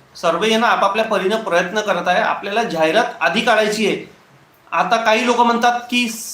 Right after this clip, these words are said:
वीस हजारची भरती, दहा हजारची भरती, प्रत्येक याच्यावर व्हिडिओ येतात. अरे काय गरज आहे? स्वतःच्या चॅनलचा पचका करतात हे. वीस हजार भरती, दहा हजार भरती, आता तेरा हजार आकडा आला. आता तेरा हजार व्हिडिओ का नाही बनवला?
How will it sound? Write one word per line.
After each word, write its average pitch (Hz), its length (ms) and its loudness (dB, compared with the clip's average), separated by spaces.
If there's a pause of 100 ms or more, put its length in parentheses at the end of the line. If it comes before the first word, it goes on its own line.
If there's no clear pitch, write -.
(200)
वीस 220 340 0
हजारची 208 380 0
भरती, 202 640 -2 (100)
दहा 151 380 2
हजारची 208 340 2
भरती, 196 600 -2 (300)
प्रत्येक 220 440 0
याच्यावर 262 380 2
व्हिडिओ 226 320 0
येतात. - 340 2 (600)
अरे 160 140 -6
काय 190 340 0
गरज 202 300 0
आहे? 196 120 -2
स्वतःच्या 208 480 -2
चॅनलचा 196 380 0
पचका - 380 -2
करतात 190 320 0
हे. 156 300 -8 (480)
वीस 190 220 -2
हजार 190 220 2
भरती, 175 380 -2
दहा 170 160 2
हजार 165 220 2
भरती, 160 280 0
आता 226 260 0
तेरा 233 180 4
हजार 220 200 2
आकडा 175 220 0
आला. - 120 0
आता 190 280 -2
तेरा 233 180 2
हजार 240 220 2
व्हिडिओ 240 280 2
का 233 180 2
नाही 233 120 0
बनवला? 220 440 2